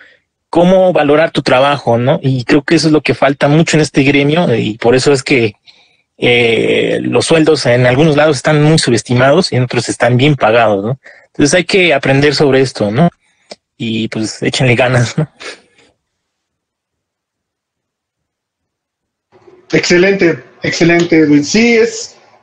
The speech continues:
Speaker 2: es una labor emocional y profesional muy fuerte. Eh, no se sientan mal por lo que les pasa.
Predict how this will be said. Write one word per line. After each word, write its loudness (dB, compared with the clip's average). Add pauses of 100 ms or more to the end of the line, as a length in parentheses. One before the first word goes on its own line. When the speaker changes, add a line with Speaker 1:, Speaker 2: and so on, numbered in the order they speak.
(340)
Speaker 2:
es 0
una 2
labor 0 (260)
emocional 2 (320)
y -4
profesional 2
muy 2
fuerte. 0 (640)
Eh, 4
no 2
se 0
sientan 0
mal 2
por 0
lo -14
que -2
les -2
pasa. 0